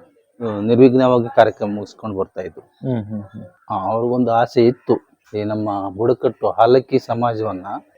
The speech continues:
Speaker 1: ಬುಡಕಟ್ಟು ಜನಾಂಗಕ್ಕೆ ಸೇರಿಸ್ಬೇಕು, ಮತ್ತ ಆ ಎಸ್ ಸಿ ಗುಂಪಿಗೆ ಸೇರಿಸ್ಬೇಕು ಎಂಬುದು ಬಹಳ ಆಲೋಚನೆ ಇತ್ತು.
Speaker 2: ಹ್ಮ್.
Speaker 1: ಹಿರಿಯ ಅಧಿಕಾರಿಗಳ ಜೊತೆ ಎಲ್ಲ ಬಹಳ ಮಾತಾಡಿದ್ದಾರೆ, ರಾಜಕೀಯ ವ್ಯಕ್ತಿಗಳ ಹತ್ರ ಮಾತಾಡಿದ್ದಾರೆ.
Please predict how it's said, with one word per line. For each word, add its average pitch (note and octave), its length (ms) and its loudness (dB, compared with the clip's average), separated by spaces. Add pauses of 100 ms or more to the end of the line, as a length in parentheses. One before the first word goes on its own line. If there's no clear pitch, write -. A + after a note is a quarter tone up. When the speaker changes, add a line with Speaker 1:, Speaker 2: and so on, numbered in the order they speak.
Speaker 1:
ಬುಡಕಟ್ಟು C3 380 2
ಜನಾಂಗಕ್ಕೆ A#2+ 580 0
ಸೇರಿಸ್ಬೇಕು, G2 840 -4
ಮತ್ತ G2+ 220 -14
ಆ G2 200 -2
ಎಸ್ G#2+ 280 -6
ಸಿ C#3 100 0
ಗುಂಪಿಗೆ A2+ 480 -6
ಸೇರಿಸ್ಬೇಕು - 580 -6
ಎಂಬುದು G2 360 -10
ಬಹಳ A2+ 300 8
ಆಲೋಚನೆ B2 480 2
ಇತ್ತು. G#2 240 -14
Speaker 2:
ಹ್ಮ್. A#2 440 -4
Speaker 1:
ಹಿರಿಯ A#2 380 2
ಅಧಿಕಾರಿಗಳ A2 540 -2
ಜೊತೆ G#2+ 280 -12
ಎಲ್ಲ G#2+ 160 -6
ಬಹಳ G2+ 300 0
ಮಾತಾಡಿದ್ದಾರೆ, G#2+ 640 -4
ರಾಜಕೀಯ G#2 460 0
ವ್ಯಕ್ತಿಗಳ A2 420 -2
ಹತ್ರ G#2+ 260 -10
ಮಾತಾಡಿದ್ದಾರೆ. G#2+ 540 -18